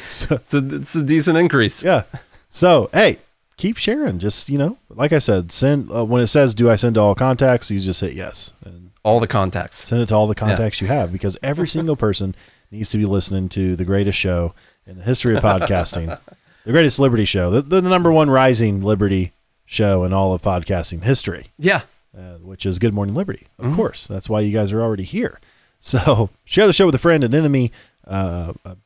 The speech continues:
Speaker 1: a confidant, and a neighbor.
Speaker 2: What if you're
Speaker 1: And,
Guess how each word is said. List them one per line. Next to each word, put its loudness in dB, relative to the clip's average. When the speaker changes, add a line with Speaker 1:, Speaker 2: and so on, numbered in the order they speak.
Speaker 1:
a -16
confidant, 0
and -2
a 0
neighbor. -6
Speaker 2:
What 0
if -2
you're 0
Speaker 1:
And, -4